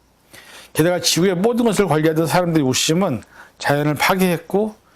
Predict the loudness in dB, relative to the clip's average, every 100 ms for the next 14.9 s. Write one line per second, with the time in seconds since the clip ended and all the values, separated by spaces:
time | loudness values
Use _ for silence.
0 | _ _ _ -2 0 0 0 0 0 0
1 | 0 0 0 0 0 -2 -6 -12 -20 -20
2 | -20 _ -2 0 0 0 0 0 -2 0
3 | -2 -2 -8 -2 0 0 -4 -4 -2 0
4 | 0 0 -2 -2 -2 0 -2 0 0 -2
5 | -6 -20 -4 -2 0 0 -2 -2 0 0
6 | 0 0 0 0 0 0 -2 -6 -10 -16
7 | -20 _ _ _ _ _ _ _ _ _
8 | _ _ _ _ _ _ -20 -20 -14 -2
9 | 0 2 2 0 0 0 -2 -4 -12 -20
10 | -8 -2 0 0 0 0 0 0 0 0
11 | 0 2 0 0 0 -4 -6 -8 -8 -20
12 | _ -20 -18 -20 -4 0 2 0 2 0
13 | 2 0 2 0 2 2 0 0 0 -2
14 | 0 -2 0 0 0 2 0 0 -4